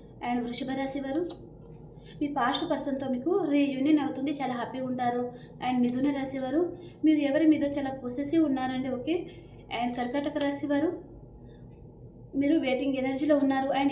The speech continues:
ఎవరిని చేసేయకుండా మీ ఎనర్జీలో మీరు ఉన్నారు. ఓకే? And సింహరాశి వారు, మీ పర్సన్‌ని మీరు చాలా మిస్ అవుతున్నారండి, చాలా బాధపడుతున్నారు.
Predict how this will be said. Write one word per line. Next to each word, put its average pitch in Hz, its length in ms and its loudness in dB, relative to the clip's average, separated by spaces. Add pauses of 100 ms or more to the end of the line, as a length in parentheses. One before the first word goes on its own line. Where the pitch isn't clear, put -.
ఎవరిని 294 240 2 (100)
చేసేయకుండా 277 640 0 (440)
మీ 294 100 10
ఎనర్జీలో 269 460 4
మీరు 262 200 6
ఉన్నారు. 220 260 -4
ఓకే? 226 220 2 (920)
And 254 80 2
సింహరాశి 285 560 0
వారు, 294 460 0 (1120)
మీ 330 320 10
పర్సన్‌ని 285 340 4
మీరు 285 180 8
చాలా 277 220 2
మిస్ 254 280 0
అవుతున్నారండి, 269 500 0
చాలా 262 260 -4
బాధపడుతున్నారు. 247 800 -2